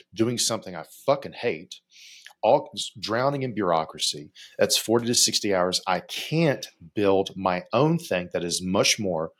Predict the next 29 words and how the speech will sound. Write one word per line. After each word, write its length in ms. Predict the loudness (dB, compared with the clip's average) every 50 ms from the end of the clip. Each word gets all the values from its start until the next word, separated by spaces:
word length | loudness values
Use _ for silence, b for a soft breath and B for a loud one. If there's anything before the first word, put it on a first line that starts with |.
| _ _ -12
fulfilling. 680 | -6 -4 -4 -4 -2 -2 -2 -2 -2 -6 -10 -16 -20 -20 B B B B B B B B B B B B 0
And 200 | 0 2 2 2
long-term, 500 | 2 2 2 0 -2 0 0 0 0 0 -2
I 80 | -2 0
don't 160 | 0 0 0
wanna 140 | -2 -2 -2
do 100 | -4 -4
therapy 380 | -2 0 2 2 2 0 -4 -10
anymore." 280 | -10 -10 -14 -16 -18 _ _ _ _ _ _ _ B B B B B B B B B B B -6
So 220 | -2 0 0 0
despite 520 | 0 -2 -4 -4 -2 0 0 0 0 -2 -4
the 60 | -6
money, 320 | -6 -6 -8 -10 -14 -18 -12 -4
that 180 | -4 -4 -4 -4
question 680 | -2 0 0 2 2 0 -2 -2 -6 -8 -10 -16 -20 _ _ _ _ -4
helped 320 | 2 2 2 2 2 -6
me 120 | -8 -10 -10
clarify 800 | -8 -6 -4 -2 -2 -2 -4 -4 -2 0 2 2 2 0 -2 -6 -12 -12
which 440 | -4 -2 -2 0 2 2 0 0 0
decision 560 | -2 -2 0 0 0 0 0 -2 -4 -4 -4
was 220 | -4 -4 -4 -4
the 120 | -6 -6 -4
right 320 | 2 4 4 4 4 0
decision 500 | -4 -4 -4 -4 -4 -4 -6 -6 -8 -10
for 360 | -14 -12 -4 0 2 2 2
me 500 | 2 0 0 2 2 2 0 0 -2 -4 0
at 220 | 0 0 0 0 -2
that 260 | -4 -4 -4 -8 -10
time. 240 | -6 -6 -6 -6